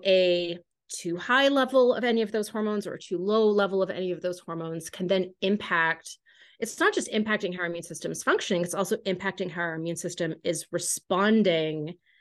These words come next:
to our nutritional interventions. And so lifestyle, uh, the lifestyle aspects of the autoimmune protocol are really about hormone regulation.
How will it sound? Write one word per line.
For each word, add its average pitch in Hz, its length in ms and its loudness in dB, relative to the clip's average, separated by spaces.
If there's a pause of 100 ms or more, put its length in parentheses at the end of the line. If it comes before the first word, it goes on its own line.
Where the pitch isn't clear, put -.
(440)
to 170 720 2 (240)
our 170 400 -2
nutritional 180 600 -4
interventions. - 880 -6
And 196 320 0
so 190 440 2
lifestyle, 185 1000 0 (420)
uh, 180 200 -4
the 180 120 -4
lifestyle 214 380 -2
aspects 170 380 -8
of 170 60 -14
the 180 60 0
autoimmune 170 260 -2
protocol 165 340 -4
are 175 60 2
really 170 340 2
about 139 280 -4
hormone 185 340 -2
regulation. 214 760 -2